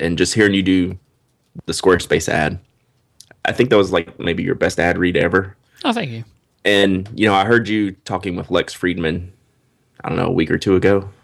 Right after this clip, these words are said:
Speaker 2: Mm-hmm.
Speaker 1: And, you know, we're talking about how Lex does the, you know, he's done his own podcasting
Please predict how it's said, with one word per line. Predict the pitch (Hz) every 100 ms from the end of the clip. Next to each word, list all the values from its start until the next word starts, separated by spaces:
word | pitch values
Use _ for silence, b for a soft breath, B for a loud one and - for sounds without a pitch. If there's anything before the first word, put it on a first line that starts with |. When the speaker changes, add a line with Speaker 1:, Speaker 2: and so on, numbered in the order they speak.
| 131
Speaker 2:
Mm-hmm. | 123 170 _ _ _ _ _ _ _ _
Speaker 1:
And, | 92 87 82 80 78 85 90 -
you | - 87
know, | 87
we're | 85
talking | 98 85 87
about | 80
how | 85
Lex | 80 85 -
does | 87 85 82
the, | 73 92 B B B B
you | -
know, | 80
he's | 87 85 -
done | 73 78
his | 80 - 80
own | 78 85 -
podcasting | 85 85 - 80 - 80 85